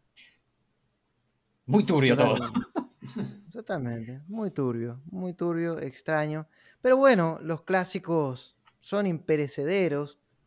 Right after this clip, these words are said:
Speaker 2: Los clásicos, al parecer, nunca mueren. Y los clásicos vuelven también, así como, por ejemplo, vuelve,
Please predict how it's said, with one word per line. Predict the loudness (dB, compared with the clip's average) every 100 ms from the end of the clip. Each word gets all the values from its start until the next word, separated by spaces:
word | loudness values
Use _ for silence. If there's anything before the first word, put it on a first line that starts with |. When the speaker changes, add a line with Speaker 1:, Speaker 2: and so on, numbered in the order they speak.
| _
Speaker 2:
Los | -18 -12
clásicos, | -10 -8 -6 -6 -4
al | -6
parecer, | -4 -2 0 0
nunca | 0 -2 -2 2
mueren. | 4 4 2 -2 -16 -20 -8
Y | -2
los | 0
clásicos | 2 0 2 2 2
vuelven | 4 8 10 10 2 -2
también, | -2 -2 0 0
así | -2 -6 -6
como, | -6 -4
por | -2
ejemplo, | -2 -4 -4 0 0
vuelve, | 2 2 2 2 2 2